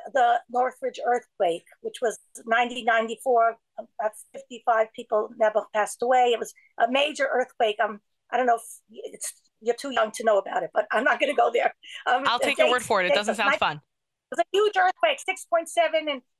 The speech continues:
Speaker 1: biggest earthquake in, in the history of L A recently. Anyway, and, and it was in the city. It wasn't in, in, you know, Eupatesville in the middle of,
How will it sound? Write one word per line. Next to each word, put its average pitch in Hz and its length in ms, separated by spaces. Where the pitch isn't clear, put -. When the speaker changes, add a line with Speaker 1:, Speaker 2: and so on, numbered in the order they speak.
Speaker 1:
biggest 330 240
earthquake 269 400
in, 240 120
in 233 120
the 226 100
history 233 380
of 214 100
L 214 120
A 202 140
recently. 202 380
Anyway, 247 460
and, 240 240
and 247 80
it - 20
was 247 140
in 294 80
the 254 60
city. 175 440
It 214 80
wasn't 240 300
in, 220 220
in, 214 260
you 226 60
know, 202 160
Eupatesville 226 640
in 190 80
the - 20
middle 208 220
of, 196 60